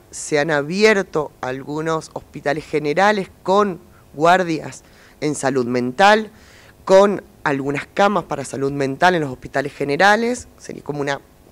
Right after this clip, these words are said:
pequeña adecuación o un principio de adecuación a la ley. La realidad es que no todas las guardias son interdisciplinares, los hospitales no están, los hospitales generales no están preparados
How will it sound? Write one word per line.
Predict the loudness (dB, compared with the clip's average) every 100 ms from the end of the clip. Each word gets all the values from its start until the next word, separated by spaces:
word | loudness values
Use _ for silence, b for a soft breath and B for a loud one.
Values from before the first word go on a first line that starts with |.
| -6
pequeña | -6 -2 -2 0 0
adecuación | -2 -4 0 0 0 -2 4 6 6
o | 2
un | 0
principio | -6 -6 -6 -6 -2 0
de | 0
adecuación | 0 -2 -2 -2
a | 0
la | 2
ley. | 2 2 0 -4 B B B B B B -4
La | 0 2 2
realidad | 4 4 4 4 4 4
es | 0
que | 0 2 2 0
no | 0 0
todas | 2 2
las | 2
guardias | 0 0 0
son | -4
interdisciplinares, | -6 -6 -8 -8 -12 -6 2 4 4 2 -2 -8 B B B B
los | -2 0
hospitales | 0 -2 0 2 2 0
no | -2 -2
están, | -2 2 2 2
los | -4
hospitales | -6 -6 -6
generales | -8 -6 -4 -4
no | -4
están | -4 -2 0 0
preparados | 0 -2 -2 0 0 -2